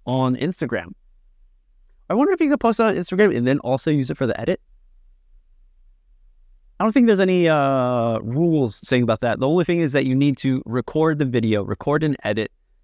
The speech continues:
within this month. And you have until the end of January to post it up on YouTube. And then you also D M New Year, New Edit Comp or Rod.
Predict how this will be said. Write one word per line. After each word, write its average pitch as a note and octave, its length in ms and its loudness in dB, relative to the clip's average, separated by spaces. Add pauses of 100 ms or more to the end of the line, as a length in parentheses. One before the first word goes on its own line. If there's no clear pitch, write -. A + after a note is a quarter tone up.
(180)
within D#3+ 520 0
this C3+ 180 -4
month. G#2 240 -2 (240)
And C#3 100 2
you C#3 80 2
have C#3+ 240 -2
until C3 300 2
the A#2+ 220 -2
end C#3 340 0 (100)
of A#2+ 220 0
January A#2 720 2 (100)
to A2+ 320 -2
post - 360 -2
it C3 140 0
up A#2 280 -2
on G#2+ 460 -2
YouTube. G3+ 720 0
And C3 120 0
then A#2+ 140 2
you A#2+ 140 0
also B2 340 -2
D D3 320 0
M C3+ 320 0 (300)
New D3 120 0
Year, C#3+ 220 4
New C#3+ 180 2
Edit D3 220 2
Comp E3+ 300 -2
or A#2+ 160 0
Rod. C3 480 0